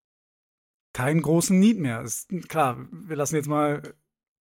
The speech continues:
hoffentlich alle die ganze Zeit gesund bleiben, aber für mich reicht das an spielerischer Qualität und an Tiefe,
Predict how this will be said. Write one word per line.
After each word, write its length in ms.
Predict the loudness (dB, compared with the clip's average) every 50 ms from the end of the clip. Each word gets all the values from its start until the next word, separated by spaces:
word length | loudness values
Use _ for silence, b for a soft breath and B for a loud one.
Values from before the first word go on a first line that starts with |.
| _ -2
hoffentlich 400 | 0 0 2 4 2 2 2 0
alle 200 | -2 0 0 0
die 260 | -2 -4 -6 -6 -2
ganze 280 | 0 0 0 0 -2 -4
Zeit 260 | -2 0 0 0 0
gesund 300 | -2 -2 2 2 2 2
bleiben, 440 | 2 0 -2 -2 -2 -2 -2 -4 -6 b b b b b b b b _
aber 400 | -4 -2 0 0 0 -2 -4 -8 -14 _ -4
für 100 | 0 4
mich 340 | 4 4 4 4 0 -10 _ _ _ _ _ _ _ _ _ _ -2
reicht 380 | 2 4 4 4 4 4 2
das 260 | 4 4 4 2 0 -4
an 180 | -2 -2 -2
spielerischer 540 | -2 0 0 4 4 4 4 4 2 2 2
Qualität 480 | 2 2 0 0 0 0 0 0 0 0
und 160 | -2 0 0
an 100 | 0 -2
Tiefe, 480 | -2 -2 -4 -4 -2 0 0 0 0